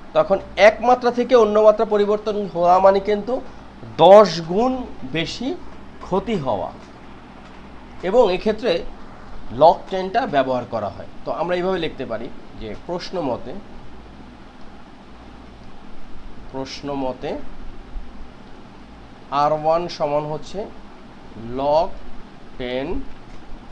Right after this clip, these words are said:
আই ওয়ান ডিভাইডেড এস। ওকে, এখন আমরা যেটা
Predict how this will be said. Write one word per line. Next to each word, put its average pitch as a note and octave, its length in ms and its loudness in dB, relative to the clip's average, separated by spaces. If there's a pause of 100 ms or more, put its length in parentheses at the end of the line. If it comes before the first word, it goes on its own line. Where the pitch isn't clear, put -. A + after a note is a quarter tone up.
(120)
আই C3+ 400 0
ওয়ান E3 320 0 (240)
ডিভাইডেড B2+ 440 -4 (220)
এস। - 440 -8 (840)
ওকে, C#3 240 -2 (960)
এখন E3 380 -2 (380)
আমরা D3+ 260 0
যেটা D3 200 -8